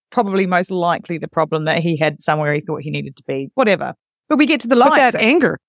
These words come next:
Speaker 2: right?
Speaker 1: It
Speaker 2: That
Speaker 1: was
Speaker 2: anger.
Speaker 1: Exactly. We get to the lights and he's, you know, effing and blinding and whatever, and his window's wound down. And I was <laughs> kind of like, I wanted to jump out the car and just go, "Dude, have a hug. Calm down."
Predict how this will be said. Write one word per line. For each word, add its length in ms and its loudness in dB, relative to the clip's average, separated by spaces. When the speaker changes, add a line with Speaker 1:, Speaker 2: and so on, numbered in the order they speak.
Speaker 2:
right? 160 4
Speaker 1:
It 80 0
Speaker 2:
That 120 2
Speaker 1:
was 40 -8
Speaker 2:
anger. 300 2
Speaker 1:
Exactly. 420 -2
We 100 2
get 180 2
to 40 -6
the 120 2
lights 280 0
and 100 -4
he's, 240 -8
you 80 -6
know, 100 -2
effing 340 -4
and 80 -4
blinding 280 2
and 240 -2
whatever, 320 0
and 140 -2
his 140 -10
window's 340 0
wound 260 -2
down. 300 2
And 100 -4
I 120 2
was 140 -4
<laughs> 20 -14
kind 260 2
of 100 -2
like, 400 -2
I 120 2
wanted 320 0
to 80 -6
jump 200 2
out 120 2
the 80 -6
car 260 2
and 80 -4
just 180 -12
go, 200 2
"Dude, 340 0
have 180 0
a 60 -6
hug. 360 0
Calm 260 -4
down." 460 0